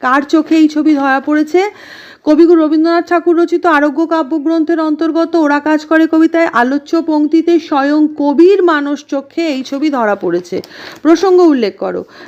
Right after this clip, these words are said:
জীবনের শেষ প্রান্তে এসে অসুস্থ অবস্থায় কবি রোগশয্যায় শায়িত। এই সময় তার অলস মনে দেশের সামাজিক ও রাজনৈতিক পট পরিবর্তনের অতীত ছবি ধরা পড়েছে, তাই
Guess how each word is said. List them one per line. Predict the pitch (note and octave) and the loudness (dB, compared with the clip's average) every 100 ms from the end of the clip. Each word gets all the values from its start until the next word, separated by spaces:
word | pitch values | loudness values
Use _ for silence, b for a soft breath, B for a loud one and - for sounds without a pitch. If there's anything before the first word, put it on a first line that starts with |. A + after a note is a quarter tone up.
| - | -2
জীবনের | C#4 E4 F4+ F4+ | 2 4 2 2
শেষ | - E4 D#4+ | 0 0 0
প্রান্তে | F4 F4 E4+ F#4 | 0 0 2 0
এসে | F4+ F#4 | 0 0
অসুস্থ | D4 C4 E4 E4 F4+ | -2 2 0 2 2
অবস্থায় | D#4+ D#4+ D#4+ E4+ E4 | 2 0 2 0 0
কবি | D4+ D#4+ | 0 2
রোগশয্যায় | D4 C#4+ - D#4 B3+ D4+ D4+ | 2 -2 -4 -6 -4 -4 -4
শায়িত। | D4+ C4 C4 B3+ D#4 G#4+ B B B | -4 -4 -4 -2 -2 -2 B B B
এই | C#4 | 0
সময় | D4 E4 E4+ | 4 4 4
তার | E4 E4 | 4 2
অলস | A#3 B3+ C#4+ D#4+ E4+ | 2 0 2 2 2
মনে | D#4+ D#4+ D4 B3 B3 | 0 2 0 -2 -6
দেশের | A#3+ C4 D#4 D#4 | -6 -6 -4 -6
সামাজিক | D4+ C4 B3+ C#4+ C#4+ F4 E4 | -6 -6 -4 -4 2 4 4
ও | |
রাজনৈতিক | D4+ C4 B3+ C#4+ D4 E4 E4 | 2 0 -2 -4 0 -2 -2
পট | C4 B3+ | -4 -4
পরিবর্তনের | D4 D4+ D4 D4+ D4+ D#4 D4+ D#4+ D#4+ B B | -4 -2 0 0 -2 -2 0 0 -2 B B
অতীত | - D4+ D4+ G4 G4 | 2 2 4 2 2
ছবি | F4 E4 | 0 0
ধরা | D4+ C4 B3+ | 0 0 -2
পড়েছে, | B3+ D4 D#4 F#4+ | -4 -4 -2 -4
তাই | F4 C4+ | -2 -4